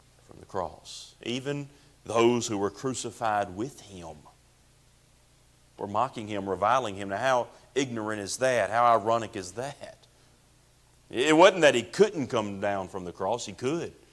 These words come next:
He's God. It's that he wouldn't come down from the cross. Understand that if Jesus had saved himself, and he could have,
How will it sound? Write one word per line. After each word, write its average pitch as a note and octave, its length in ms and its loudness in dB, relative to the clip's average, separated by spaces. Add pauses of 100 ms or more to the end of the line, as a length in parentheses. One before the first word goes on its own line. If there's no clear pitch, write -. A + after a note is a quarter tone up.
(100)
He's F2+ 140 -14
God. G#2+ 360 -2 (1080)
It's G2 180 -2
that C#3 180 8
he G#2+ 120 0
wouldn't A2+ 440 -2
come F2+ 240 -8
down E2 320 -6
from E2 200 -16
the D#2+ 60 -18
cross. - 500 -18 (1400)
Understand F#3 600 8
that C#3+ 120 10
if C3 100 6
Jesus F3 400 2
had C#3 180 6
saved E3 440 4
himself, D3+ 920 2
and G#2+ 120 -6
he G#2 80 -2
could E3+ 240 -2
have, F#2+ 560 -10